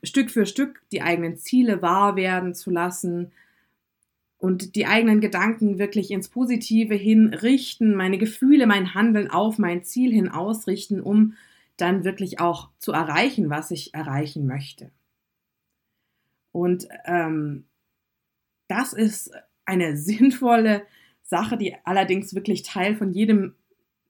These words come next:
ernsthaften Coaching-Prozess ohnehin ist. Denn um mein Leben zu ändern, um andere Ergebnisse zu bekommen, muss ich natürlich anders denken und anders handeln.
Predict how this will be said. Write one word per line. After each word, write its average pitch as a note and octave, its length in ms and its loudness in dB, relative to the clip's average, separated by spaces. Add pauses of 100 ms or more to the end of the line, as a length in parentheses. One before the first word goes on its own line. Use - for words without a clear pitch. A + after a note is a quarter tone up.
ernsthaften F#3 600 -2
Coaching-Prozess G#3 1080 -4 (380)
ohnehin F#3+ 540 0
ist. - 420 -16 (920)
Denn G3+ 360 6 (320)
um A3+ 460 8 (600)
mein F3 320 2
Leben A3 280 4
zu A3 140 -4
ändern, A3+ 360 4
um D3+ 120 -4
andere E3+ 540 -2
Ergebnisse B3 720 2
zu F#3 120 -6
bekommen, G#3+ 500 2
muss A3 180 0
ich G#3 140 -6
natürlich G#3+ 600 0
anders F#3+ 520 -2 (100)
denken F#3 880 -2
und D#3+ 440 -10 (280)
anders F3 540 -4
handeln. F3+ 640 2